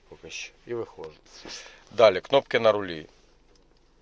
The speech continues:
Підтягнулись, працюють. Звук, в принципі, теж підтягнувся. Він тут через амі підключається.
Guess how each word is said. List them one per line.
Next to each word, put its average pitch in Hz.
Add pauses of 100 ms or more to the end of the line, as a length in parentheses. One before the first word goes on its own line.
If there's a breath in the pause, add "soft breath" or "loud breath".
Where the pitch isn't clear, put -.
(160)
Підтягнулись, 107
працюють. 127
Звук, 98
в -
принципі, 104
теж 151
підтягнувся. 135
Він 113
тут -
через 90
амі 139
підключається. 120